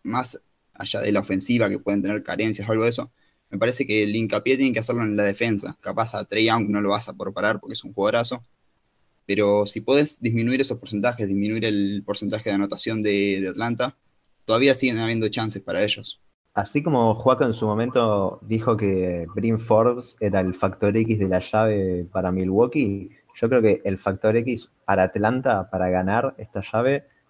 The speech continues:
Speaker 2: va a ser DeAndre Hunter, que en este segundo partido tuvo, eh, tuvo poca efectividad ofensivamente,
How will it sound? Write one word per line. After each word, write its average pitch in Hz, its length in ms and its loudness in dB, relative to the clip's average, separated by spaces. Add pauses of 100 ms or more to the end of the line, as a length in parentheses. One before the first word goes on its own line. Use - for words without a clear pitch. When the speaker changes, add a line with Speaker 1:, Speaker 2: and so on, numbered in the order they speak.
(140)
Speaker 2:
va 104 40 6
a 101 40 0
ser 110 240 4
DeAndre 113 380 4 (100)
Hunter, 135 480 0 (420)
que 92 540 2
en 98 140 0
este 113 220 0
segundo 120 280 0
partido 127 680 2 (160)
tuvo, 98 600 2 (120)
eh, - 420 -4 (600)
tuvo 120 580 8
poca 139 240 6
efectividad 117 640 2
ofensivamente, 117 1040 0